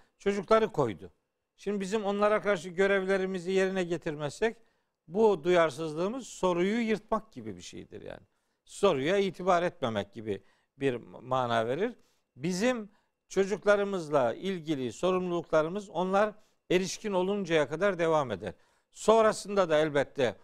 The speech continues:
onlarla ilişkiyi, iletişimi doğru bir şekilde sürdürmek gerekir ama asıl bizim onları sahiplenip onları cehennem ateşinden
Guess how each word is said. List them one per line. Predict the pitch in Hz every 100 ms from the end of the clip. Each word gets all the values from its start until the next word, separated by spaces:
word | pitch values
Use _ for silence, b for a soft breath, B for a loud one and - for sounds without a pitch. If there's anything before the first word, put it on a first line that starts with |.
| b -
onlarla | 147 147 139 131
ilişkiyi, | 127 131 117 - 127 123
iletişimi | 127 127 - 123 123 107
doğru | 135 139 123
bir |
şekilde | 110 117 120 117
sürdürmek | - 131 120 123 123 -
gerekir | 123 123 - 247
ama | 254 123 85 _ _ _ _ _ _ _ _ _ _ b b b b
asıl | 131 - 226 190 98 _ _ _ _ _ _
bizim | 104 123 180 160 233 156 b b _
onları | - 180 190 185 208
sahiplenip | - 180 180 180 170 196 202 139
onları | 175 185 202 214
cehennem | 139 180 190 208 202
ateşinden | 190 185 156 180 190 185